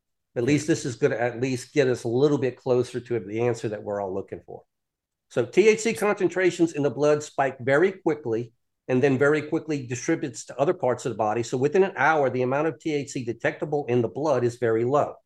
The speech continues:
Speaker 1: A person can still be impaired at these low blood concentrations. It's just that they're, it, it's happening in their brain, not in their blood. So, uh, Mariette s-,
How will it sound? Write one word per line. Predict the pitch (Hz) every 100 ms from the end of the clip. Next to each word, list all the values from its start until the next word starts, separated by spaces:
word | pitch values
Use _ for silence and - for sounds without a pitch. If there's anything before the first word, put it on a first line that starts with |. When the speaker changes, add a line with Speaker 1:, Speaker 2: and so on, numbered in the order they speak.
| _ _ _ _ -
Speaker 1:
A |
person | 143 - 175
can | - 127
still | - 180
be | 190 202
impaired | 196 170 147 135
at | 135
these | 120 113
low | 131
blood | 127 131 139 143
concentrations. | 127 117 113 - 107 104 - 117
It's | 110 -
just | - 139 - - _ _ _ 131
that | 127 127
they're, | 127 120 -
it, | 123 127 -
it's | 120 -
happening | 160 147 143 131
in |
their | 120 107
brain, | 135 139 127
not | 120 120
in | 113
their | 104
blood. | - 143 - - _ _ _ _ _ _
So, | 113 110 107 107 -
uh, | 117 117 113 107 104 - -
Mariette | 127 160 202
s-, | -